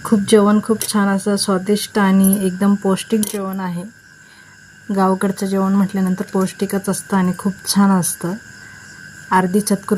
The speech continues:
तरी जास्तच खातात, तर अशी भाजी नक्की करून बघा. मटकीची भाजी तुम्हाला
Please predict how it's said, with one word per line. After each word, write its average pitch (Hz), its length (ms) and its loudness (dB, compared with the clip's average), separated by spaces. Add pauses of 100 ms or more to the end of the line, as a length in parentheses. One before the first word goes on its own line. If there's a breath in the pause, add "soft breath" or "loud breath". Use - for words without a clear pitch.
तरी 208 140 2
जास्तच 196 480 0
खातात, 190 300 -2
तर 185 100 0
अशी 180 220 0
भाजी 180 240 0
नक्की 175 340 0
करून 180 300 0
बघा. 180 240 0
मटकीची 175 420 -4
भाजी 180 240 0
तुम्हाला 175 300 -2